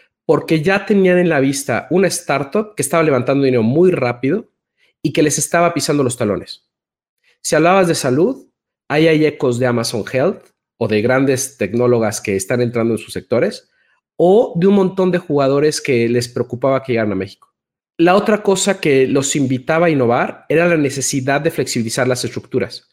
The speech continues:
Otra de las cosas que nos llamó mucho la atención es que el, donde cayó la responsabilidad de ayudar a recursos humanos a reimaginar las estructuras,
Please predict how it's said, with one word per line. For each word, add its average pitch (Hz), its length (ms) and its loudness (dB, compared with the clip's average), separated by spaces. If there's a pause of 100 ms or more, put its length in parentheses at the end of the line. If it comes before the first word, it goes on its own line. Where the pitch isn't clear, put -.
(160)
Otra - 280 2
de - 20 4
las 160 140 0
cosas 170 140 -2
que - 80 -2
nos 147 100 0
llamó 131 180 2
mucho 165 380 0
la 190 80 2
atención 104 540 -4 (140)
es 123 160 -4
que 165 100 0
el, 151 320 2
donde 151 960 2
cayó 180 760 0
la 139 180 0
responsabilidad 135 920 0
de 170 320 2
ayudar 131 460 0
a - 20 -2
recursos 143 480 -6
humanos 127 600 -4
a 135 140 -2
reimaginar 127 760 -2
las 165 180 -2
estructuras, - 680 -6